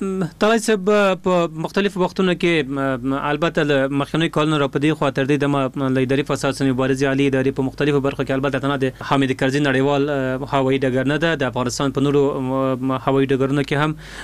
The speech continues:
د اداري فساد سره مبارزې عالي ادارې، اه، کار کړی، لاس راو-، راوړنې لري. حتی دغه، اه، ځینې موضوعات موږ، اه، د، اه، په قانوني واکونو سره سم مربوطه ادارو ته موږ هم لېږلي دي چې، اه، له دې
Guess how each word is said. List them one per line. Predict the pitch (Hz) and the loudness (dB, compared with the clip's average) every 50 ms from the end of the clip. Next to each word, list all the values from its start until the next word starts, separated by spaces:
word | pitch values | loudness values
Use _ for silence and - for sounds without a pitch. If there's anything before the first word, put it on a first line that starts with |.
| - - | -4 -2
د | 143 | 0
اداري | 135 135 135 135 147 | 2 2 2 0 0
فساد | - 151 139 - - 135 | -2 -4 -4 -2 -2 -2
سره | - - 139 | -2 -2 -2
مبارزې | 127 127 131 139 139 139 | 0 0 0 0 2 2
عالي | 139 135 135 143 139 | 0 0 2 0 0
ادارې، | 135 135 131 135 135 135 - - - - 156 131 | 0 2 2 2 0 0 -2 -8 -14 -8 -6 -4
اه، | 127 127 123 123 120 | -2 -2 -2 -2 -2
کار | - 143 143 143 - | 0 0 0 0 -2
کړی، | - 139 139 131 131 | -2 0 0 0 0
لاس | 127 - - - | -2 -4 -4 -2
راو-، | 131 123 131 151 147 | -2 0 0 0 0
راوړنې | 131 127 131 147 151 147 143 | 0 0 0 2 2 2 2
لري. | 135 139 135 | 2 0 0
حتی | - 143 143 - 147 | -2 -2 -2 -2 0
دغه، | 139 139 139 139 139 | 0 0 0 -2 -2
اه، | 135 - - - - - - - - 131 123 | -4 -6 -12 -18 -18 -18 -12 -6 -2 -2 0
ځینې | 117 135 139 | 0 2 2
موضوعات | 139 135 131 131 135 139 135 - | 2 2 0 0 0 -2 -2 -2
موږ، | 143 147 143 | -2 0 0
اه، | 147 143 139 143 - 143 135 127 123 123 123 | 0 0 0 -2 -4 -4 -4 -4 -2 -2 -2
د، | 120 123 117 117 131 | -4 -4 -2 0 2
اه، | 127 127 123 123 120 123 127 123 - - 143 131 123 123 123 120 117 - | 2 2 2 0 0 -2 -2 -4 -4 -4 -2 -2 -2 -2 -4 -4 -4 -4
په | 139 | -6
قانوني | 127 - - 139 131 135 147 | -4 -2 0 0 0 2 2
واکونو | 151 143 139 131 - 147 139 135 | 2 2 2 0 0 0 -2 -2
سره | 123 - 131 131 | 0 -2 -2 -2
سم | 123 - - 156 143 123 117 117 - - - - - - - | 0 0 2 2 0 0 -4 -6 -12 -18 -18 -18 -12 -4 -2
مربوطه | 143 135 135 131 120 131 135 - 151 | 0 2 2 2 0 -2 0 2 2
ادارو | 147 135 131 135 139 143 | 2 2 2 2 0 0
ته | 143 139 | 0 0
موږ | 139 139 131 - | 0 0 -2 -2
هم | 113 120 139 143 143 135 135 139 | -2 -2 -2 0 0 0 0 0
لېږلي | 131 127 117 135 135 135 | 0 0 2 2 0 0
دي | 123 143 139 | 0 0 0
چې، | - - 143 139 135 - - - - - - - - - - | 0 0 0 0 -2 -6 -14 -18 -16 -16 -14 -16 -8 -4 -2
اه، | 135 | 0
له | 131 139 | 0 2
دې | 135 | 0